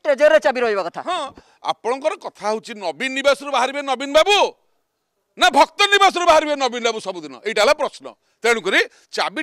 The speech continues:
Speaker 2: ଟ୍ରେଜେରୀରୁ ବାହାରିବ କି ରେକର୍ଡ ରୁମ୍ରୁ ବାହାରିବ, ଓଡ଼ିଆ ଲୋକ ଭାରି ସରଳ ଆଜ୍ଞା। ସିଏ ତାକୁ ଭୁଆଁ ଭୁଲେଇ ଦେଲେ। ଆଇଏଏସ୍ ତ ଏଇ ଚାଲାକ ବ୍ରିଟିଶ ଢାଞ୍ଚାରେ
Speaker 1: ଆଜି
Speaker 2: ବଢିଛନ୍ତି।
Speaker 1: ଯୋଉ ସୂଚନା ଅଧିକାର କର୍ମ ବଳରେ ଯୋଉ ଆସିଛି ତଥ୍ୟ, ଯୋଉ ତିନି ଗୋଟି ପ୍ରଶ୍ନ ପଚରା ଯାଇଥିଲା ଚାବି ସଂକ୍ରାନ୍ତୀୟ,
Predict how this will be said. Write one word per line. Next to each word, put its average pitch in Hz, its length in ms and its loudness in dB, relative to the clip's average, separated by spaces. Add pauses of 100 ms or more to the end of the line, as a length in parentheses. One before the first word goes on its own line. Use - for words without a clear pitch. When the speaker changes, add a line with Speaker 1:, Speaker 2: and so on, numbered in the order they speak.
Speaker 2:
ଟ୍ରେଜେରୀରୁ 214 480 -4
ବାହାରିବ 277 300 0 (260)
କି 269 160 -8
ରେକର୍ଡ 254 340 -4
ରୁମ୍ରୁ 349 220 -4
ବାହାରିବ, 208 300 2 (360)
ଓଡ଼ିଆ 143 300 -14
ଲୋକ 175 260 -18
ଭାରି 208 160 -18
ସରଳ 120 380 -18
ଆଜ୍ଞା। 107 220 -20 (320)
ସିଏ 294 120 -6
ତାକୁ 311 220 0
ଭୁଆଁ 302 160 2
ଭୁଲେଇ 277 240 -6
ଦେଲେ। 254 180 -2 (440)
ଆଇଏଏସ୍ 180 340 -2
ତ - 60 2 (500)
ଏଇ 208 80 -10
ଚାଲାକ 277 320 2 (320)
ବ୍ରିଟିଶ 240 280 -6 (200)
ଢାଞ୍ଚାରେ 262 340 -2
Speaker 1:
ଆଜି 262 160 -6
Speaker 2:
ବଢିଛନ୍ତି। 247 240 -6
Speaker 1:
ଯୋଉ 339 160 -8
ସୂଚନା 285 380 -10
ଅଧିକାର 277 260 -8
କର୍ମ 269 220 -8
ବଳରେ 247 320 -4
ଯୋଉ 277 160 -8
ଆସିଛି 254 260 -8
ତଥ୍ୟ, 254 300 -12
ଯୋଉ 339 160 -12
ତିନି 262 240 -14
ଗୋଟି 330 160 -10
ପ୍ରଶ୍ନ 285 340 -12
ପଚରା 302 320 -2
ଯାଇଥିଲା 294 300 -4
ଚାବି 262 320 -4
ସଂକ୍ରାନ୍ତୀୟ, 294 500 -4